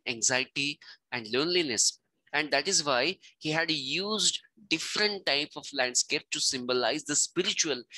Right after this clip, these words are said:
and the psychological state of modern man. Okay, so he was closely associated, means he was a man who used various symbols or the symbolistic, uh, symbolism in his poetry.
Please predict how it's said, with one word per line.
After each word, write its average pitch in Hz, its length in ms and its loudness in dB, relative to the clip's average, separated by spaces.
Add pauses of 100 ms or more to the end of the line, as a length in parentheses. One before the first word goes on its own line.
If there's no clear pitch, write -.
(140)
and 131 160 -2
the 139 80 2
psychological 123 680 0
state - 400 2
of 123 140 -2 (100)
modern 110 540 -4
man. 143 280 -2 (680)
Okay, - 320 0 (840)
so 175 380 2 (340)
he 175 140 2
was 185 440 2
closely 185 520 0
associated, 147 580 -2
means 175 240 2 (200)
he 151 160 4
was 170 360 2
a 160 80 2
man 147 560 -2
who 165 180 -4
used 147 600 0
various 147 320 2
symbols 147 840 0 (280)
or 143 120 0
the 143 120 -4
symbolistic, 160 800 2 (720)
uh, 120 140 -2
symbolism 156 760 0 (240)
in 147 160 2
his 143 220 2
poetry. 117 580 -6